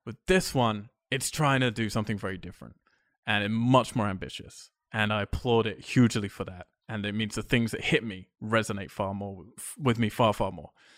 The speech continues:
But when it doesn't work, it falls apart. And I can look at the extra things, like all the cameos that you've spoken about, Alex. I won't go over them again 'cause I feel basically exactly the same way as you.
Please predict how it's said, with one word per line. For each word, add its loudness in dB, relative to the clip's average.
But 6
when 4
it -10
doesn't 4
work, -8
it 2
falls 4
apart. 2
And 0
I 4
can 2
look 4
at -2
the 2
extra -2
things, -4
like 0
all 2
the 0
cameos 4
that -6
you've -2
spoken 0
about, 0
Alex. -4
I -2
won't 0
go 2
over -2
them -6
again -8
'cause -10
I -8
feel -6
basically -8
exactly -14
the -20
same -14
way -14
as -18
you. -18